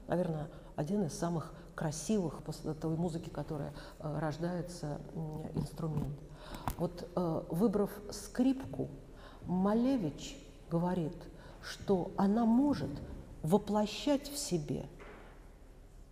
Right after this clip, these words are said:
то, что можно считать вот этой самой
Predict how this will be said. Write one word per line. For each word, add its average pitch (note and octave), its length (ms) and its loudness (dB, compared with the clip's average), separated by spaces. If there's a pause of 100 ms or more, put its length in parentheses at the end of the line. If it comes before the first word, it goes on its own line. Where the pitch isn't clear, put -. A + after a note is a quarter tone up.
(400)
то, C#4+ 340 8 (560)
что - 680 4 (720)
можно A3 420 8
считать - 680 2
вот - 280 2 (440)
этой A3 260 6
самой G3 460 4